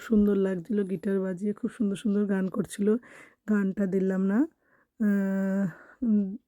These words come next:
কারণ আছে, কারণ যদি কিছু ইস্যু চলে আসে। এই দেখো খুব সুন্দর,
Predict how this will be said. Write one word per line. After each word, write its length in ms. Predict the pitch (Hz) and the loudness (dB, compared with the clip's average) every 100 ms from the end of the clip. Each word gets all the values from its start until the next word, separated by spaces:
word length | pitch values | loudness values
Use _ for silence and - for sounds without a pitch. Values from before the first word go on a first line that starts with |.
| _ - | _ -4
কারণ 300 | 208 202 202 | 0 2 0
আছে, 260 | 196 - 233 | 0 0 -2
কারণ 360 | 226 202 196 196 202 208 - - _ - | 0 -2 0 0 0 -2 -8 -20 _ 0
যদি 220 | 214 185 | 2 2
কিছু 220 | 190 208 220 | 2 2 2
ইস্যু 240 | 196 - | 0 -2
চলে 260 | - 214 196 | 0 0 2
আসে। 200 | 190 - | -2 0
এই 180 | 233 202 196 | 0 0 -2
দেখো 360 | 185 - 226 277 - _ _ | -6 -4 0 0 -2 _ _
খুব 140 | - 208 | -10 -10
সুন্দর, 500 | - 208 196 208 | -4 0 0 2